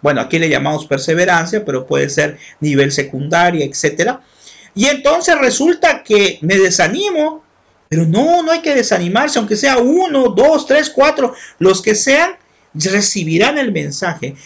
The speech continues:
Y yo tengo que ver a cada uno de esos niños como un alma que Dios quiere que alcancen la salvación. Entonces, no nada más que me desanime, y tengo pocos alumnos, no importa,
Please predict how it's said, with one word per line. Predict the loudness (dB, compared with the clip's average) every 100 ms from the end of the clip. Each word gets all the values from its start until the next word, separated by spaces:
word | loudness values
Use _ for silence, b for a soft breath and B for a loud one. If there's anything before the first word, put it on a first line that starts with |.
| B
Y | -4
yo | -2 -2
tengo | -2 0 0
que | 0 2
ver | 4 4 2 -4
a | -6
cada | -2 -2 -2
uno | -2
de | -2
esos | 0 2
niños | 2 2 0 -2
como | 0 2 2
un | 2
alma | 2 0 0 0 0 0 -4 B B 2
que | 2
Dios | 4 0 0 -4
quiere | -6 0 2 4 2 0
que | -2
alcancen | -2 0 0 0 0 -2
la | -2 -2
salvación. | -2 -4 -4 -6 -6 -8 -10 B B B
Entonces, | 0 0 2 0
no | 0
nada | 0
más | 2 0 0
que | 0
me | 0
desanime, | 0 0 -2 -2 -2
y |
tengo | -2 0 0
pocos | 0 -2 -2
alumnos, | 0 0 0 -2 -6 -12 b b b -4
no | -4
importa, | 0 0 0 0 0 0